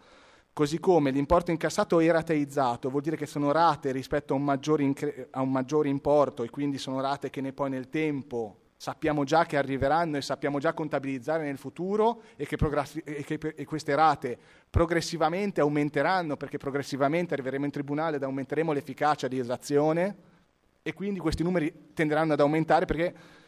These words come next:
questa è la commissione di oggi. La commissione di oggi non è dirsi delle cose di regolamento, di, di, di, di fare delle schermaglie, è andare nel merito dei dati.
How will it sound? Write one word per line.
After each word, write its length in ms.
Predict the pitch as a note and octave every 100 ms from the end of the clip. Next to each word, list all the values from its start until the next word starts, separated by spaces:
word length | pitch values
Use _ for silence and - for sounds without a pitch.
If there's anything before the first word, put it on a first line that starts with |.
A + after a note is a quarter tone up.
| _ _ _ _
questa 320 | A#3 C#4 -
è 40 | C3+
la 60 |
commissione 400 | - C3+ B2+ C3
di 120 | B2+
oggi. 460 | B2 A#2+ A2+ B2 A#2+
La 100 | C#3+
commissione 340 | C#3+ F3 E3+ F#3+
di 60 |
oggi 240 | G#3+ G#3+ D#3
non 140 | D#3
è 340 | F#3 D#3 C3 -
dirsi 800 | C3+ B2+ C#3 D#3 D#3 - D3 C#3+
delle 160 | C#3+ C#3
cose 320 | C#3+ D3 A#2+
di 100 | C#3
regolamento, 880 | C3+ C3+ C3 C#3 D3 C#3 - C3+ C3
di, 400 | C3+ C3+ C3+ C3
di, 260 | C3+ C3
di, 220 | A#2+ C3 B2
di 100 | B2+
fare 220 | D3 C#3
delle 160 | C3+
schermaglie, 640 | C3 C#3 C3+ C3+ A#2+ B2 B2+
è 80 | D#3
andare 300 | E3 F3 F3+
nel 140 | G3+
merito 320 | F3 F#3 E3+
dei 120 | C#3
dati. 460 | C#3 F3+ - C3